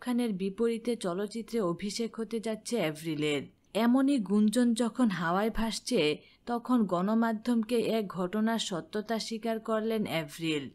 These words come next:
বললেন, "ইচ্ছা ছিল এটা সারপ্রাইজ হিসেবে থাকবে, কিন্তু তা আর হলো না। শাকিব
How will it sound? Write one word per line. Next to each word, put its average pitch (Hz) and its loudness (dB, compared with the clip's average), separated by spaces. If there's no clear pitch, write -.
বললেন, 214 2
"ইচ্ছা 254 -2
ছিল 233 2
এটা 233 -2
সারপ্রাইজ 226 -6
হিসেবে 233 -2
থাকবে, 156 -2
কিন্তু 269 2
তা 214 2
আর 220 2
হলো 165 2
না। 143 0
শাকিব 214 -4